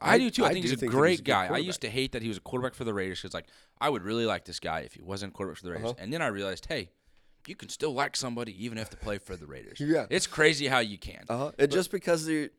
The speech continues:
Speaker 2: they're your brother, they don't have to be the best thing that's ever happened to the N F L. So, like, maybe just take a little bit of a
Speaker 1: How
Speaker 2: break.
Speaker 1: would you, how would you handle it if this was Matt? If,
Speaker 2: If
Speaker 1: like, everything you, like,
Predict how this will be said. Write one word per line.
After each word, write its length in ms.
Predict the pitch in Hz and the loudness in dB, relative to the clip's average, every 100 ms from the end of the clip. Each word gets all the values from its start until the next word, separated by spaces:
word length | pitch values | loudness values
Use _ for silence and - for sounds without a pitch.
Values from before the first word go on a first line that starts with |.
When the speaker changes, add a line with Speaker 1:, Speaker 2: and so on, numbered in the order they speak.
| 110 | -6
Speaker 2:
they're 260 | 127 135 | 0 2
your 180 | 131 117 | 2 0
brother, 420 | 104 104 139 156 160 | 0 0 -2 -6 -2
they 140 | 127 | 2
don't 140 | 143 | 4
have 160 | 143 143 | 2 0
to 80 | 127 | 0
be 100 | 135 | -2
the 100 | 113 | -2
best 300 | 104 110 - | 0 0 2
thing 220 | 123 117 | 0 0
that's 180 | 107 110 | -2 -4
ever 160 | 107 | -6
happened 380 | 101 98 - 101 | -4 -6 -6 -8
to 80 | 101 | -8
the 120 | 101 | -8
N 120 | 101 | -8
F 120 | 101 - | -8 -10
L. 200 | - _ - - _ _ _ | -12 _ -20 -20 _ _ _
So, 260 | - 131 120 | 4 6 8
like, 240 | 123 117 | 6 4
maybe 320 | 135 147 160 | 4 6 4
just 380 | 139 131 123 - _ _ _ | 2 0 0 -6 _ _ _
take 180 | - 202 | -6 -2
a 60 | 214 | 0
little 200 | 165 147 | 2 2
bit 140 | 127 | 2
of 100 | 120 | 2
a 40 | 110 | 2
Speaker 1:
How 140 | 151 | 4
Speaker 2:
break. 100 | 226 | 2
Speaker 1:
would 240 | 226 131 107 | 0 -6 -6
you, 480 | 123 127 120 104 - _ _ _ _ _ _ _ _ _ _ _ _ | -2 0 0 -4 -8 _ _ _ _ _ _ _ _ _ _ _ _
how 200 | - 135 | -6 -2
would 160 | 165 123 | -2 -2
you 140 | 123 | -4
handle 320 | 110 101 85 85 | -4 -6 -6 -8
it 60 | |
if 120 | 85 | -10
this 220 | 92 95 - | -8 -8 -8
was 160 | 82 | -12
Matt? 260 | 87 71 - _ _ _ _ _ _ _ _ _ _ _ | -12 -14 -16 _ _ _ _ _ _ _ _ _ _ _
If, 120 | - 117 | 0 2
Speaker 2:
If 60 | |
Speaker 1:
like, 200 | 120 104 - | 2 -2 -2
everything 640 | 123 127 139 127 131 120 | -2 0 -4 -6 -6 -6
you, 140 | 110 | -10
like, 200 | 101 92 | -12 -14